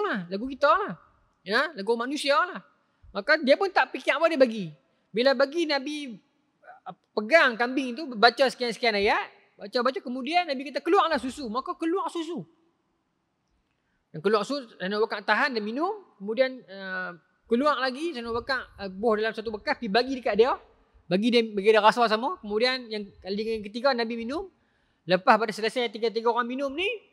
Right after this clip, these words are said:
uh, Nabi pun sebut satu ayat dan Nabi kata kepada kambing tu, "Kempih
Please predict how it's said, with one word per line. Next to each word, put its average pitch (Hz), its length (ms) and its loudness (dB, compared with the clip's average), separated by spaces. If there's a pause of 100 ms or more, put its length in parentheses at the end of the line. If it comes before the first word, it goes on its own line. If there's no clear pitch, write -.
(560)
uh, 190 400 -4 (540)
Nabi 220 320 2
pun 262 160 -6
sebut 247 540 -2
satu 226 260 0
ayat 254 320 0
dan 240 160 -6
Nabi 240 160 -10
kata 247 240 -2
kepada 233 320 -4
kambing 233 400 -4
tu, 285 160 -12 (240)
"Kempih 285 320 6